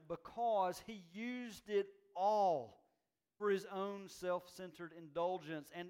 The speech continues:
in so doing, it turned his focus inward with a focus on the gift rather than the gift giver. Leads us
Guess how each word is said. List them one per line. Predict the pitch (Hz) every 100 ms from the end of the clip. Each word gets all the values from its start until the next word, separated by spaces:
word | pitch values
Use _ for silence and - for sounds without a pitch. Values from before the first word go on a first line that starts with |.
| 185
in | 190 185
so | - 220 202
doing, | 180 233 226 202 185 - _ -
it | 208 -
turned | 214 233 220
his | 190 220 -
focus | 214 220 220 208 - - _ _ _ -
inward | 226 240 185 151 131
with | 180
a | 185 -
focus | 226 226 220 196 -
on | 196 185
the | 170 143 -
gift | 240 180 - - _ -
rather | 190 240 226 196 190
than | 190 185
the | 170 135 165
gift | 175 - _ _ _
giver. | 139 139 113 95 _ _ _ _ _ _ _ _ _ _ _ _ _ _ _ _ _ _ _ _ _ _ _ _ _ _ _ _ _ _ _ _ _ _ -
Leads | 147 156 113
us | 107